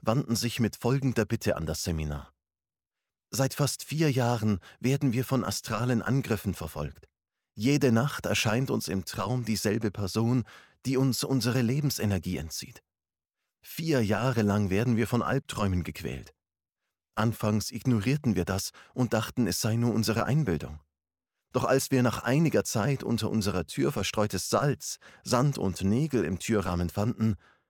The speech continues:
erkannten wir mit Schrecken, dass wir Opfer schwarzer Magie sind. Wir suchten nach Magiern,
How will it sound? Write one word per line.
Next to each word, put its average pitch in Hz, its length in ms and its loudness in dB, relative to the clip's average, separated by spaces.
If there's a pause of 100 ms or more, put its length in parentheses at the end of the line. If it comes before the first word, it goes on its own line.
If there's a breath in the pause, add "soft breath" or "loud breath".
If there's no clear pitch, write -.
(240 soft breath)
erkannten 135 480 0
wir 123 120 2
mit 113 140 2
Schrecken, 120 500 0
dass 104 200 -2
wir 113 200 0
Opfer - 340 -2
schwarzer 104 460 -2
Magie 113 300 0
sind. 73 340 -10 (880)
Wir 127 140 2
suchten 147 340 0
nach 113 220 2
Magiern, 107 640 0